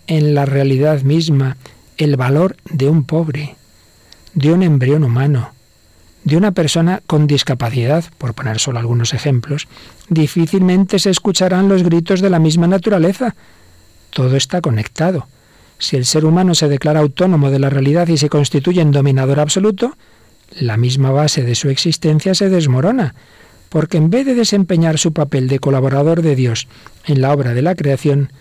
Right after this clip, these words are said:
el hombre suplanta a Dios y con ello provoca la rebelión de la naturaleza. Qué importante lo que aquí nos dice el Papa, que sepamos reconocer ese mensaje de la naturaleza, pero en todas sus dimensiones, en ese pobre, en ese embrión,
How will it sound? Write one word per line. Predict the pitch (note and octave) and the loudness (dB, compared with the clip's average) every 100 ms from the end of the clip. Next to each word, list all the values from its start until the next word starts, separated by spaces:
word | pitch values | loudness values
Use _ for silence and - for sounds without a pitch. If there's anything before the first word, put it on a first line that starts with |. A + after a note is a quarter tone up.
| _ _ _ - | _ _ _ -10
el | C3 B2+ | -2 0
hombre | D3+ D#3 D3 D3+ | 2 2 2 0
suplanta | C#3+ C3+ B2+ C#3 C3 B2+ A#2 A#2+ | 0 -2 -2 0 2 0 -2 -2
a | |
Dios | C3+ E3+ E3 - _ - _ - | 0 0 0 -6 _ -20 _ -10
y | B2+ | -8
con | - A#2+ | -2 0
ello | B2+ B2 | 2 0
provoca | A2+ A#2+ B2+ D3+ D3+ C#3 - - _ _ | -2 -2 0 0 -2 -6 -8 -18 _ _
la | - A#2+ A2+ | -6 -2 -2
rebelión | C#3+ F3+ E3 B2 A#2+ A#2+ - - | 0 0 0 0 0 -2 -4 -4
de | B2+ A#2 | -4 -2
la | A2+ B2 - - | -4 -6 -10 -4
naturaleza. | C3+ A#2+ B2 B2 - B2 G#2+ G2+ - - - - - - - - - | 0 0 0 -4 -4 -4 -4 -6 -10 -16 -18 -20 -20 -20 -20 -20 -16
Qué | - | -4
importante | B2 A2 A#2 D3 B2+ A#2 A#2+ A2+ | -4 -2 -6 -2 -2 -2 -2 -2
lo | A2+ | -4
que | A#2 | -4
aquí | B2 B2 - - - - | -4 -4 -6 -16 -20 -14
nos | - | -6
dice | C3 C3+ | -4 -4
el | A2 | -6
Papa, | - C#3 C#3+ C#3+ - - - - | -2 -4 -2 -6 -8 -20 -20 -20
que | - D3+ | -16 -10
sepamos | B2 C3+ B2+ B2+ | -8 -2 -2 -2
reconocer | B2 B2 B2 C#3 | -2 -2 -2 -2
ese | B2+ C#3+ | -2 0
mensaje | B2+ B2 F3 E3 C3+ | 0 0 -2 -4 -2
de | |
la | B2 | 0
naturaleza, | B2 A#2 A#2+ B2+ - D3 - | -2 -4 -4 -4 -4 -6 -6
pero | C3 A#2 | -4 -4
en | |
todas | G#2 C3+ D#3 | -2 -2 0
sus | F#3+ | -2
dimensiones, | F#3 D#3+ B2 E3 G#3 F3+ C3 | 0 0 0 0 2 0 0
en | B2 | -2
ese | B2 - | -2 -4
pobre, | A2 C3 C3 C3 B2+ | -6 -4 -2 -2 -2
en | A#2+ | -2
ese | B2 C3+ | -2 -2
embrión, | B2 A2+ B2 B2+ | -2 -2 -2 -2